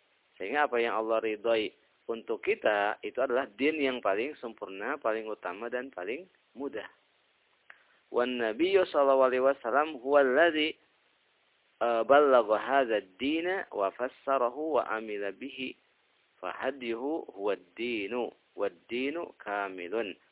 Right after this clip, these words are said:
Fala yujadu dinun, eh, akmalu minhu wala hadyun akmalu min hadyin nabiyyi sallallahu alaihi wasallam. Eh,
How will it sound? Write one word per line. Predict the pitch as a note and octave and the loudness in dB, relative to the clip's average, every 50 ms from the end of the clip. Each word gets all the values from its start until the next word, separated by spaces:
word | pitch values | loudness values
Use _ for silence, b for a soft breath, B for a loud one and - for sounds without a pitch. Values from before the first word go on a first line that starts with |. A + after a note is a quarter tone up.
| b - - | b -10 -6
Fala | G#2+ G2+ F#2+ F2+ | -4 -2 -2 -2
yujadu | E2+ F2 A2 C#3 D3 C3 G#2+ G#2+ F#2+ F#2 F#2+ F2 E2+ | -2 -4 -4 -6 -6 -4 -4 -4 -4 -4 -6 -10 -10
dinun, | F2 A2 B2 C3 B2 A2 G2 G2 G#2+ C#3 E3 F3+ F#3 F3 _ _ _ _ _ _ _ _ _ _ _ _ b b b b b b _ _ _ - A2+ | -8 -6 -6 -4 -4 -4 -4 -4 -4 -4 -4 -4 -6 -12 _ _ _ _ _ _ _ _ _ _ _ _ b b b b b b _ _ _ -4 -2
eh, | A2 G#2 G2+ G2+ - | -2 0 -2 0 2
akmalu | - C#3+ C#3+ - - A#2+ A2 G#2+ A2 A2+ B2+ D3+ D#3+ - - - | 2 2 2 0 -6 -6 -4 -4 -2 -2 -2 -2 -4 -4 -8 -12
minhu | G2+ G#2+ B2+ C#3 D3 D3+ D3+ D#3 E3+ F3 - | -8 -6 -4 -4 -4 -6 -8 -8 -8 -6 -2
wala | G2 G#2+ G2+ G2+ G#2 G2+ | -2 0 0 0 0 -2
hadyun | F#2+ - - C#3+ C#3+ C#3 B2+ D3+ E3 E3+ F3 - - | -4 -2 -4 -4 -4 -4 -4 -4 -4 -4 -4 -4 -6
akmalu | - A#2+ - - A#2+ A2+ A2 A2 A2 G#2 | -6 -6 -6 -8 -10 -10 -8 -8 -8 -8
min | G#2+ G#2+ G2+ F#2+ F#2 | -10 -10 -12 -12 -10
hadyin | A#2 A#2+ B2 A2+ A#2 C3 C#3 C#3 B2 | -12 -12 -12 -10 -12 -10 -10 -10 -10
nabiyyi | G#2 G2 F#2 F2+ G2+ A2 A#2 C3 D3+ - - _ _ _ _ _ _ _ - | -12 -12 -14 -14 -16 -16 -14 -14 -14 -14 -16 _ _ _ _ _ _ _ -14
sallallahu | - F#2+ F#2 F#2 F2+ F2 F2 F2 | -12 -10 -8 -8 -8 -10 -10 -12
alaihi | E2 E2+ E2+ E2 | -14 -14 -14 -18
wasallam. | E2 E2 _ _ D#2+ D2+ D#2 D#2 _ _ _ _ _ _ _ _ _ _ _ _ b b b b b b b b b b b b b _ _ _ _ _ _ _ _ _ _ _ _ G2+ | -18 -20 _ _ -20 -20 -20 -20 _ _ _ _ _ _ _ _ _ _ _ _ b b b b b b b b b b b b b _ _ _ _ _ _ _ _ _ _ _ _ -10
Eh, | G#2 G#2 G2+ G2 F#2+ F#2+ F#2+ | -8 -6 -4 -4 -4 -4 -6